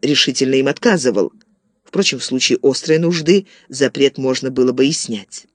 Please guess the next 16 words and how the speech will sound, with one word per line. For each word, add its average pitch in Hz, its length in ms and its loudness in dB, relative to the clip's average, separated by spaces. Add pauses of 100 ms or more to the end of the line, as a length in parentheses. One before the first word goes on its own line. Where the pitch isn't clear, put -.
(840)
Практически 262 600 2
почти - 520 2
всё 262 240 4
снаряжение 180 800 4 (260)
так 233 220 2
и - 20 8
обречено 214 420 4
остаться 220 460 -2
здесь 190 320 -2
навсегда. 139 680 -2 (460)
Возвратить 151 680 0
его 147 160 2
на 139 140 -2
корабль — 139 420 0
задача 131 560 -2
невыполнимая, 131 920 -2